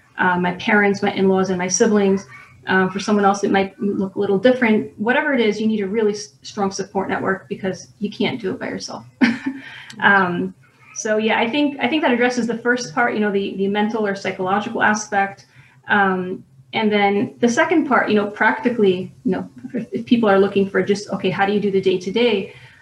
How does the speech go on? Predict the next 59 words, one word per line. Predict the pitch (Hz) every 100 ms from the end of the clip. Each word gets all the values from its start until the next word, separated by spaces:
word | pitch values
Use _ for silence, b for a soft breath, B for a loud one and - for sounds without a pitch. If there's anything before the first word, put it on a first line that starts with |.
| B
Um, | 196 185 185 - - -
I | -
would | 247 233
say, | - 247 247 233 B B B
you | 226
know, | 233
if | 233
you're | 247 226
a |
parent | 254 247 240
in | 214
medical | 226 233 233
training, | 214 196 196
you | 202
need, | 220 226
like, | 196 190 - 196
multiple | 196 202 220 233 220
layers | 196 185 190
of | 190
childcare. | - 170 190 - 302 285
It's | 226 233
not | 240
enough | 214 208
to | 202
just | 202 -
have, | - 175 170 175 - _ -
you | 208
know, | 190 180
one | 185 185 185
thing. | 185 190
So | 190 196 -
I'm, | 220 226
I'm | 233
sure | 262 233
with | 220
some | - 208 208
jobs, | 196 196 190 190 -
you | 202
know, | 190 - -
you | -
send | 202
your | 202
kids | 196 -
to |
school | - 330
and | 262
they | 208
come | 196
home | 247 254 208
and | 185
it's | 185
all | 196
good. | 226 208 B B B B -
Uh, | 202
but | 214
in | 247
medicine, | 247 262 269 226 214
you | 214
know | 208 202 -